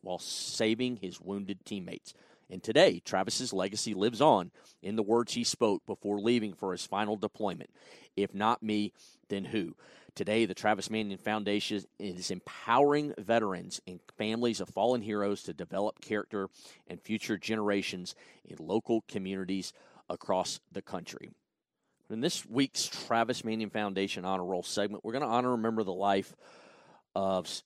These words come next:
Army Sergeant First Class Bradley Bowl. And Bradley, nicknamed Pops, he died September the sixteenth, two thousand nine, while serving our country in Operation Enduring Freedom,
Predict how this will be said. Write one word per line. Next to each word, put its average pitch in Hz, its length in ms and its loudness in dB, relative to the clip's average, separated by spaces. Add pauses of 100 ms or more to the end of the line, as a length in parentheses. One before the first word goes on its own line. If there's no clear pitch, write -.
Army 151 320 6
Sergeant 117 600 2
First - 320 -4
Class 98 340 4
Bradley 92 680 -2 (520)
Bowl. 90 380 0 (500)
And 90 380 -6
Bradley, 120 420 4
nicknamed 107 520 -2
Pops, - 500 0 (640)
he 117 140 -6
died 104 280 4
September 151 480 0
the 147 120 2
sixteenth, - 680 -4
two 113 140 -4
thousand 98 440 0
nine, 85 340 -6
while 85 140 -4
serving 107 560 0 (400)
our 90 100 -12
country 98 640 0
in 87 160 -6
Operation 92 840 -2
Enduring 90 540 -6
Freedom, 87 480 -6